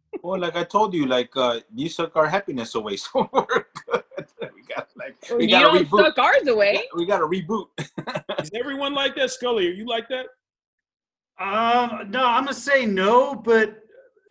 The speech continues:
Speaker 4: y-, I think a lot of people are. You know, I, I think in the gist of it, it's kinda like adrenaline. This is probably the easiest way to explain it. You get all fired up, and then once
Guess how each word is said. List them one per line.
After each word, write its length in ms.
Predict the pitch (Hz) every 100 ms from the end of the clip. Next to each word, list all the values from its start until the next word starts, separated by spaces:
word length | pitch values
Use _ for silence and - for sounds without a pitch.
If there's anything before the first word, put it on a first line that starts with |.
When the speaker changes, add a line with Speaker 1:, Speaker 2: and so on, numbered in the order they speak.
| 208
Speaker 4:
y-, 140 | 208 -
I 100 | 214
think 220 | 208 254 226
a 40 |
lot 180 | 233 240
of 60 | 240
people 240 | 226 208
are. 200 | 240 233
You 120 | 202
know, 100 | 214
I, 200 | 214 226
I 40 | 185
think 280 | 190 233 233
in 60 |
the 60 | 202
gist 320 | 143 240 233
of 80 | 220
it, 260 | 240 240 - - _ _
it's 180 | 226 -
kinda 180 | - 240
like 120 | 240
adrenaline. 760 | 214 143 214 202 156 110 92 -
This 120 | 147
is 80 | -
probably 260 | 214 233 190
the 100 | 190
easiest 340 | 220 180 196 202
way 140 | 185
to 100 | 180
explain 420 | 135 - 175 165
it. 180 | 123 - _ _ _
You 100 | 160
get 160 | 147 240
all 260 | 240 226 -
fired 440 | 220 233 226 202
up, 360 | 226 202 - -
and 220 | 180 175
then 540 | 202 208 208 202 196 - _ _ _ _ _ -
once 720 | 151 214 226 226 - -